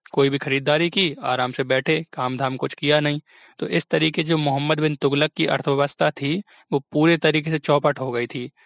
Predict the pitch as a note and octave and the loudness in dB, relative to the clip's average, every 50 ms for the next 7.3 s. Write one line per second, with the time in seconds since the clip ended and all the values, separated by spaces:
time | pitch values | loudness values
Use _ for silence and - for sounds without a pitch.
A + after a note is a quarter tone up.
0 | _ _ _ _ _ - C3+ B2+ C3 C3+ C#3 C#3+ D3 D3+ D#3 D3+ D#3 D3+ C#3+ C#3+ | _ _ _ _ _ -8 -2 2 2 4 4 4 4 4 4 2 2 0 0 0
1 | C#3+ - D3+ D3+ D3 D3 C3+ C3 D3 D3 D3 C#3+ E3 C#3+ C3+ C3 C3+ C3+ C#3+ D3+ | 0 0 2 2 2 0 0 2 2 2 2 2 -2 -4 -2 -2 0 2 4 4
2 | D3+ C#3 C3 A#2 A#2 A#2 A#2 A2+ - - A#2 A2+ _ _ _ _ _ _ _ _ | 4 2 0 -2 -2 -2 -4 -4 -8 -10 -12 -12 _ _ _ _ _ _ _ _
3 | _ _ _ _ _ - D3 D3 D3 D#3 D#3 D#3+ D#3+ D#3+ D#3 D#3 D#3 - - E3 | _ _ _ _ _ 0 0 2 4 4 6 6 4 4 4 2 0 0 0 0
4 | D#3 D#3 D#3+ - - D3+ C#3+ C#3+ C#3+ D3 C#3 C#3 D#3+ D#3+ D3+ - D#3 D3 C#3+ C#3+ | 0 0 0 -2 0 2 4 4 4 4 2 2 2 0 0 0 0 0 0 0
5 | D3 C#3+ D3 _ _ _ _ - F3+ C3+ C#3 C3+ C#3+ C#3+ - D3+ C#3+ C3+ C3 C3+ | 0 -2 -4 _ _ _ _ -8 -4 -2 0 0 0 2 2 2 2 2 2 0
6 | C3+ C#3 C#3+ C#3+ - D3 - - D3 C#3+ C#3+ C#3 C#3 C3+ D3 F3 - - C#3 C3 | 2 2 2 2 0 -2 -2 0 0 2 2 2 0 2 0 0 2 0 0 0
7 | B2+ B2+ C3 D3+ G3+ | 2 2 2 0 0